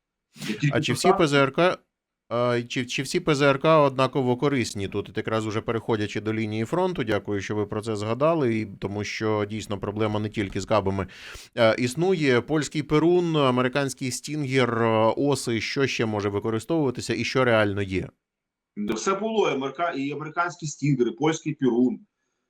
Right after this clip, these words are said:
Speaker 1: Ну, Оса — це радянський засіб, це, м, радянський З Р К, був близько, був близького радіусу дії. Та під нього теж потрібні ракети, насправді, оскільки вони ж не виготовляються у нас.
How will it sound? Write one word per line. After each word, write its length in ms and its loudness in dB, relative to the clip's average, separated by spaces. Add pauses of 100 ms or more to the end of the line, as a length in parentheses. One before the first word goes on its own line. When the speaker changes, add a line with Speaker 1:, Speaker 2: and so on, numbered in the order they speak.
Speaker 1:
Ну, 180 2 (640)
Оса — 460 0
це 520 -4
радянський 460 -4
засіб, 360 -8
це, 320 -2
м, 220 -12 (120)
радянський 440 -6
З 60 -10
Р 120 -6
К, 160 -2
був 180 -12
близько, 360 -8
був 140 -10
близького 320 -4
радіусу 300 -4
дії. 300 -12
Та 80 -10
під 160 -10
нього 180 2
теж 240 -2
потрібні 340 -2
ракети, 340 -4
насправді, 440 -10
оскільки 320 -14
вони 120 -8
ж 140 -10
не 20 -6
виготовляються 580 -4
у 40 -20
нас. 200 -18